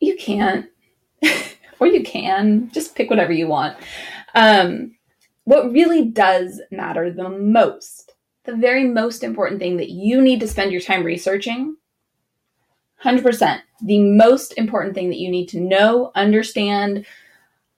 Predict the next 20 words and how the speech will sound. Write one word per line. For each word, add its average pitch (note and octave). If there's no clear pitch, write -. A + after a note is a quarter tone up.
upside A3
down G#3+
and G#3+
backwards, F#3+
you G3
need G#3+
to -
be -
all A#3+
in, G#3+
fully C#4
invested. G3
You G#3+
need A#3+
to G#3
be F#3
a E3+
student F3+
of E3
your F3